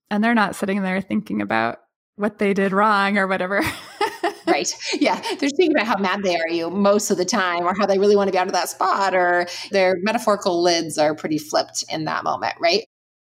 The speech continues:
Speaker 1: It's not productive. Exactly. Yeah. So it's kind of like, what is our purpose as parents? You know, is it really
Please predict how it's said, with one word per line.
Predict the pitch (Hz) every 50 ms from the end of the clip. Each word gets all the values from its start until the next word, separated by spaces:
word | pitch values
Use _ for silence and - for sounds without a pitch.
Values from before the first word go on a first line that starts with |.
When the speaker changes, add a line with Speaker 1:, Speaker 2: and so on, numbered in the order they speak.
| _
Speaker 1:
It's | - 240 233 - -
not | 285 277 - -
productive. | - 269 220 - 208 - - - - -
Exactly. | - 277 226 220 233 - - - - - - - 269 262 _ _ _ _ -
Yeah. | 240 214 185 170 -
So | 220 - 269 269
it's | 294 -
kind | - 381 370 427
of | 381
like, | 349 269 226 226
what | 294
is | 330 330
our | 277 - 226 233 247
purpose | 240 - 214 220 - 185 196 196 -
as | 160 151 -
parents? | - - 214 156 139 151 - - - _ _ _ _
You | - 240
know, | 233 226
is | 233
it | 240 202 -
really | 190 220 220 226 233 233 247 247